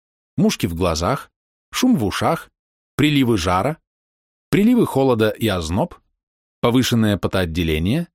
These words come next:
гипергидроз, покраснение кожи, гиперемия, кожный зуд,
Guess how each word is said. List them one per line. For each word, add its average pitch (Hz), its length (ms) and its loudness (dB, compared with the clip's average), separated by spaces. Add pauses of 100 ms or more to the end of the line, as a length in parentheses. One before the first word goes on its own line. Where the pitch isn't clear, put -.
(240)
гипергидроз, 110 760 0 (560)
покраснение 131 640 0
кожи, 85 400 -4 (320)
гиперемия, 113 720 2 (840)
кожный 107 400 2
зуд, 123 300 -2